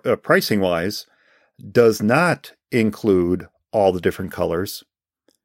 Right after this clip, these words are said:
does not include the eight-core G P U. So it's the same treatment as they did with the MacBook Air, and does not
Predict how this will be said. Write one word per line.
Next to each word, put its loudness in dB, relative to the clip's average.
does 2
not 2
include 0
the -2
eight-core 2
G -2
P -6
U. -2
So 2
it's 0
the 0
same 0
treatment 0
as 0
they -2
did 0
with -4
the -10
MacBook -2
Air, 2
and 4
does 4
not -2